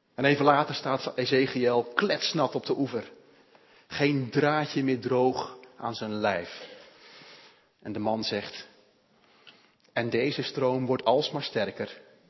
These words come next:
en loopt uit tot in de dode zee.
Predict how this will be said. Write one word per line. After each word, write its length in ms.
en 140
loopt 360
uit 440
tot 180
in 100
de 160
dode 300
zee. 380